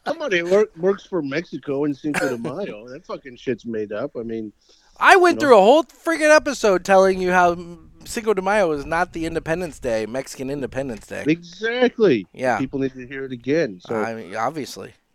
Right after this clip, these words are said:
Speaker 1: maybe we go from, like, July the fourth, Independence Day. Well, what day did they start putting ink on the paper? Okay, maybe that was fucking July thirtieth. You know,
Speaker 2: You
Speaker 1: or
Speaker 2: never
Speaker 1: June
Speaker 2: know.
Speaker 1: thirtieth.
Speaker 2: You never
Speaker 1: June
Speaker 2: know.
Speaker 1: thirtieth. Yeah,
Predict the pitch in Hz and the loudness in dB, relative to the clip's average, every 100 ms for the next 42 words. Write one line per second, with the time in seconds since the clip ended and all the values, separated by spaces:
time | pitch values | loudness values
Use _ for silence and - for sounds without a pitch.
0 | _ _ _ _ _ - 139 147 147 143 | _ _ _ _ _ -2 2 4 4 6
1 | 147 147 143 147 135 131 131 120 _ _ | 6 6 2 -2 -2 -2 -4 -6 _ _
2 | _ _ _ _ 123 131 135 139 127 - | _ _ _ _ -10 -4 0 0 -2 -8
3 | - 202 156 139 - - - 127 120 - | -2 2 4 2 -4 -18 -10 -8 -8 -6
4 | 143 147 - 113 107 113 127 120 107 143 | -6 -6 -6 -6 -6 -6 -6 -6 -6 -4
5 | 220 196 180 151 131 - 143 131 - 143 | -2 -2 -4 -6 -8 -6 -6 -6 -4 -4
6 | 117 113 - 113 107 - 107 101 90 98 | -4 -14 -12 -14 -14 -12 -10 -10 -10 -8
7 | 98 71 - _ - 117 160 - _ _ | -8 -10 -20 _ -6 -4 -4 -8 _ _
8 | - 120 139 160 135 - 143 151 139 127 | -4 0 2 2 0 -2 -2 -4 -4 -2
9 | 131 123 139 135 101 71 - - - - | -2 -2 -2 -2 -4 -12 -20 -20 -20 -20
10 | _ - 104 135 - _ - 113 131 131 | _ -16 -12 -12 -14 _ -6 -6 -2 0
11 | 147 131 98 85 80 _ 98 104 135 151 | 0 -2 -8 -12 -20 _ -12 -2 2 2
12 | 117 95 - _ _ - - - 190 | 2 -4 -8 _ _ -20 -20 -4 -2